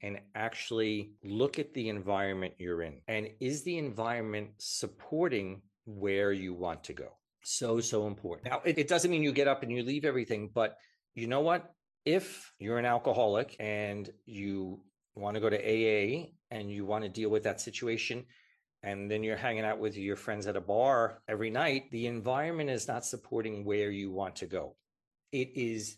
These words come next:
under your power to say, "You know what? Let's go meet at a coffee shop." So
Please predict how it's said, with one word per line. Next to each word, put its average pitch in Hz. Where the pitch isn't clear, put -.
under 110
your 127
power 113
to -
say, 117
"You 107
know 165
what? 233
Let's 175
go 196
meet 175
at 139
a 123
coffee 95
shop." -
So 117